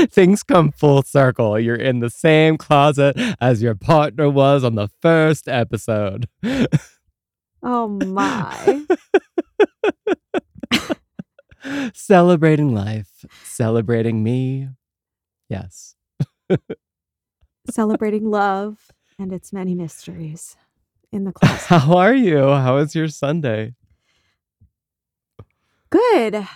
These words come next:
Speaker 2: Um, working. I've been
Speaker 1: Mm.
Speaker 2: working, which, you know, there are no boundaries
Speaker 1: Oh.
Speaker 2: during this time.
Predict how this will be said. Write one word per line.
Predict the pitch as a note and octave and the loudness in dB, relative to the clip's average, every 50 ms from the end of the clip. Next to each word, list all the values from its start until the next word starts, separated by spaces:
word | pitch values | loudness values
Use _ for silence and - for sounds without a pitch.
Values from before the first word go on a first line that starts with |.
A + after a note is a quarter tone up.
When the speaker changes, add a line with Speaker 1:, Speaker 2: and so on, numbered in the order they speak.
| _ _ - | _ _ -10
Speaker 2:
Um, | A#3+ B3 A#3+ A#3+ A#3 A3 G#3+ G#3 G#3+ G#3 F#3+ _ _ _ _ _ _ _ _ _ _ _ _ _ _ - | -6 -4 -2 0 0 0 -2 -2 -4 -6 -10 _ _ _ _ _ _ _ _ _ _ _ _ _ _ -10
working. | C4 C4+ C4 - - - A#3+ A3+ A3 A3+ A#3+ B3+ B3 _ _ _ _ _ - | -6 -6 -6 -6 -4 -4 -4 -2 -2 -6 -8 -10 -12 _ _ _ _ _ -16
I've | G#3+ G#3+ - | -16 -10 -2
been | - C#3+ D3+ | 0 2 2
Speaker 1:
Mm. | D3 | 2
Speaker 2:
working, | B2 A2+ G#2+ - F#3+ F#3 F#3+ F#3+ G#3 G#3+ G#3 _ _ _ - | 2 0 -2 -4 -8 -10 -10 -10 -10 -12 -14 _ _ _ -16
which, | F#3+ F#3 F3 _ - - - - - _ _ _ _ _ _ _ _ _ _ _ _ _ _ _ - | -14 -14 -14 _ -16 -20 -20 -20 -20 _ _ _ _ _ _ _ _ _ _ _ _ _ _ _ -12
you | A3 G#3+ | -10 -8
know, | G3+ F#3 F#3 F#3+ F#3+ | -6 -6 -6 -6 -6
there | G3+ G3 G3 G3 | -6 -6 -4 -4
are | G3 | -4
no | G3 F#3+ F#3+ | -2 -4 -4
boundaries | - F#3 F3+ F3+ F3 E3+ F3+ F#3 F#3+ F#3+ F#3 F#3 G#3+ G#3 - - - - | -4 -4 -6 -4 -4 -4 -4 -4 -4 -2 -2 -4 -4 -6 -8 -12 -8 -6
Speaker 1:
Oh. | G#2+ G2+ G2 | -4 -2 -2
Speaker 2:
during | G2 G3 G2 F#2+ G2 | 0 0 0 0 0
this | F2+ F2 F2+ - - | -2 -2 -4 -8 -10
time. | - F#3 F3+ - - F#3+ A3+ C#4+ E4 | -8 -8 -6 -6 -4 -4 -6 -6 -8